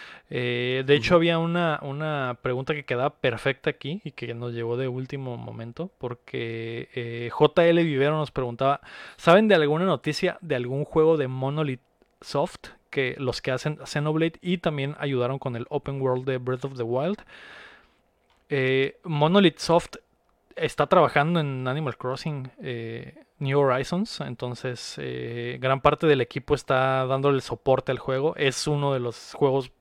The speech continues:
Speaker 1: mejor vendidos del año, güey. Entonces, no creo que, no creo que se despeguen de eso por un buen rato, a pesar de que son varios equipos. Probablemente estén trabajando en, en otro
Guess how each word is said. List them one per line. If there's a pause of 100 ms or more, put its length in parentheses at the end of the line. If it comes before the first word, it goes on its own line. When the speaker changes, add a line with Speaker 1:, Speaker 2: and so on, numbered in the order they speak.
(100)
Speaker 1:
mejor
vendidos
del
año,
güey. (760)
Entonces,
no
creo
que, (140)
no
creo
que
se
despeguen
de
eso
por
un
buen
rato,
a
pesar
de
que
son
varios
equipos.
Probablemente
estén
trabajando
en,
en
otro